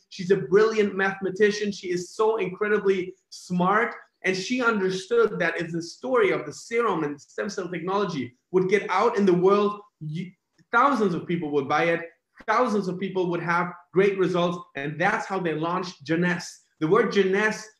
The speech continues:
uh, stands for youth. It's a French word. And today, Scott Lewis is the chief visionary officer who is leading the vision for the company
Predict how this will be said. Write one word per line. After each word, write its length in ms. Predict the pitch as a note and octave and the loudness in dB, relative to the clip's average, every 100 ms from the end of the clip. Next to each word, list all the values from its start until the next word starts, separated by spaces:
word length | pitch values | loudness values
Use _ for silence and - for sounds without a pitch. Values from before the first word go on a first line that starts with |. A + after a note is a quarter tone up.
| - | -6
uh, 100 | D#3 | -4
stands 440 | D#3+ - G#3 G#3 - | -4 0 0 0 -2
for 340 | G#3 F#3+ F3 | 0 2 0
youth. 400 | D#3+ A3+ F3 - | 0 -2 -2 -6
It's 200 | - - | -12 -10
a 120 | F3 | -6
French 320 | G#3 G#3 G#3 | -2 0 -2
word. 300 | D#3+ A#2+ G2+ - _ - | -2 -2 -2 -10 _ -6
And 140 | E3 | -2
today, 520 | F#3 F3 G3 A3 A3 - | 0 2 4 4 2 -8
Scott 460 | - - A3+ A3 G3+ | -18 -6 -2 0 2
Lewis 380 | F3 F3 F3 - - | 4 4 0 -4 -6
is 140 | E3 | -6
the 80 | E3 | -4
chief 260 | E3 A3+ F3+ | -6 -6 0
visionary 440 | F#3+ F#3+ F3 E3+ D3+ | 0 0 -2 -2 -4
officer 400 | F3+ - - E3+ | -4 -6 -4 -2
who 120 | F#3 | 0
is 140 | F3 D#3+ | 0 -2
leading 420 | G#3 C4+ A#3 F#3 | 0 0 0 0
the 100 | C#3+ | 0
vision 300 | C#3+ C#3+ C#3+ | -2 -4 -8
for 80 | D#3+ | -6
the 100 | - | -6
company 540 | - E3 E3+ E3+ E3+ | -4 -4 -2 -2 -2